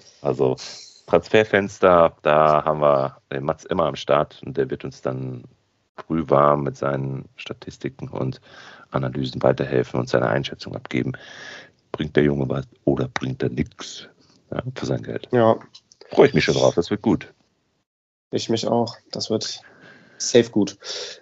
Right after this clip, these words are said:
Speaker 1: Gut.
Speaker 2: Ich hab hier, ich hab doch gerade
Speaker 1: <laughs>
Speaker 2: was richtig Schönes. Es kann nur Schicksal sein, Melo.
Speaker 1: Jetzt
Speaker 2: Und zwar
Speaker 1: komm.
Speaker 2: halte ich fest. Ich sitze hier gerade in meinem Arbeitszimmer, an meinem
Speaker 1: Mhm.
Speaker 2: Schreibtisch, wo ich sonst auch immer ganz viele Stunden für die Uni verbringe.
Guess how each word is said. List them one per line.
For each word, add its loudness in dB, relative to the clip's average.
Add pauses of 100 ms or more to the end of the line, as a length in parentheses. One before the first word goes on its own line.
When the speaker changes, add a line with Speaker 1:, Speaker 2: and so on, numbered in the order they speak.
(160)
Speaker 1:
Gut. 12
Speaker 2:
Ich 2
hab -4
hier, 2 (180)
ich 2
hab 2
doch 4 (180)
gerade 4 (400)
Speaker 1:
<laughs> 0
Speaker 2:
was 0
richtig 0
Schönes. 2
Es -6
kann -2
nur 0
Schicksal -4
sein, -4
Melo. -4 (340)
Speaker 1:
Jetzt 4
Speaker 2:
Und 4
zwar 2
Speaker 1:
komm. -2
Speaker 2:
halte 4
ich 2
fest. 2 (400)
Ich -6
sitze 0
hier 2
gerade 4
in -2
meinem -2 (640)
Arbeitszimmer, 2 (380)
an -4
meinem 0
Speaker 1:
Mhm. -8
Speaker 2:
Schreibtisch, 0 (760)
wo 6
ich 4
sonst 6
auch 0
immer -2
ganz -2
viele -2
Stunden -4
für -4
die 2
Uni 4
verbringe. 2